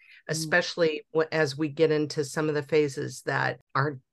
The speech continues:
Speaker 2: deeply terrifying. They are scary. And are we ever gonna come out of them?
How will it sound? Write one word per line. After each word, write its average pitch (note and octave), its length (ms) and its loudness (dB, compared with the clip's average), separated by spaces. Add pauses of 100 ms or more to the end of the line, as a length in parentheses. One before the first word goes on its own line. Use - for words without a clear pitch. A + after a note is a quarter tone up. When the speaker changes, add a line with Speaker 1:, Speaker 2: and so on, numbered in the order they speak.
(260)
Speaker 2:
deeply G3 400 -6
terrifying. G#3 960 -6
They D#3+ 180 2
are F3+ 220 -2
scary. F3 720 -6 (160)
And D3+ 320 0
are D#3 160 2
we E3 200 -2
ever E3+ 200 0
gonna E3+ 180 -2
come F3 180 -6
out F3+ 200 0
of E3 80 -4
them? C#3 300 -6